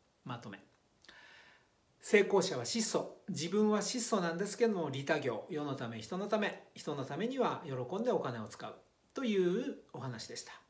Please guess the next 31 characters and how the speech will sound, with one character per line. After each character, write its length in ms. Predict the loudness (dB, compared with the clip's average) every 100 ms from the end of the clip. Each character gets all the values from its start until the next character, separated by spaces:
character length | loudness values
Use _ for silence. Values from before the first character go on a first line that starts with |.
| -10
あ、 180 | -8 -6
そ 100 | -6
う 60 |
で 40 | -8
す 100 | -4
ね。 80 |
今 140 | -2 -2
ち 100 | -2
ょ 20 |
っ 20 | -2
と 60 |
思 140 | -2 -4
い 20 |
出 80 | -4
し 60 | -4
た 60 |
ん 40 | -6
で 80 |
す 80 | -8
け 80 | -8
ど、 120 | -4
宗 180 | -2 -2
次 220 | -2 -4 -2
さ 120 | 0
ん 60 |
の 80 | 0
と 140 | 0 2
こ 100 | 2
ろ 80 |
に 140 | 2 0
は、 320 | -2 -4 -8